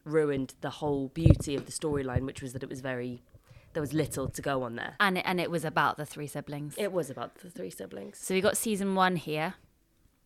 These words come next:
Speaker 2: the complete scripts.
Speaker 1: What do you remember from season one? Were there any standout moments?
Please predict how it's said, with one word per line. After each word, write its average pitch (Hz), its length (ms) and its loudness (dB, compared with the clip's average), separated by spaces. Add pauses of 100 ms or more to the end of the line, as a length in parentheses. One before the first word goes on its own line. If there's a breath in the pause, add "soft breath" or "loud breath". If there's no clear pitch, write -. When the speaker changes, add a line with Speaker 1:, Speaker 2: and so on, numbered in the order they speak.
(300)
Speaker 2:
the - 60 0
complete - 460 0
scripts. - 320 -8
Speaker 1:
What 240 160 6
do 247 80 -4
you 254 140 2
remember 185 340 2
from 151 220 -8
season 143 320 -6
one? 143 240 -6 (280)
Were 208 160 0
there 190 220 4
any 190 140 4
standout 160 460 -2
moments? 160 500 -6